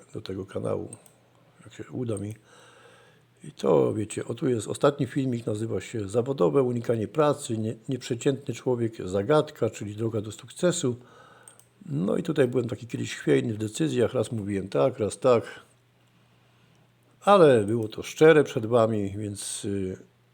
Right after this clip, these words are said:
to jest cena, którą się płaci za szczerość. Więc myślę, że nie warto być szczerym, nie? Nie warto być szczerym.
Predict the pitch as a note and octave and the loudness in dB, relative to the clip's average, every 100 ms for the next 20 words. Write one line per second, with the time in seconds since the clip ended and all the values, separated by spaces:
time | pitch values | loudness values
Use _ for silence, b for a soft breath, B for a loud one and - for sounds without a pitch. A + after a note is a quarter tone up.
0 | _ - F3 E3+ - - - C3+ B2 G#2 | _ -6 2 4 2 0 2 4 4 2
1 | - A#2+ G2+ G#2+ A2+ G#2+ - G2 F#2 - | -2 -6 -4 -4 0 0 0 -4 -4 0
2 | C#3+ B2+ A#2+ - - - b b b b | 2 2 -2 -6 -18 -20 b b b b
3 | b b b b _ _ _ - A#2+ A#2+ | b b b b _ _ _ -20 -12 -10
4 | A#2 - - - A#2+ - A#2+ A2 A2 G2+ | -10 -12 -14 -16 -14 -10 -6 -2 0 0
5 | G2 F2 E2+ - F2+ E2 D#2 F#2+ G#2 G#2 | 0 -8 -8 -6 -6 -6 -8 -12 -12 -14
6 | B B B B C3 A2 G2 - F#2 F2 | B B B B -10 -4 -4 -4 -8 -8
7 | - A2+ A2 F#2+ F2+ | -4 0 0 0 -6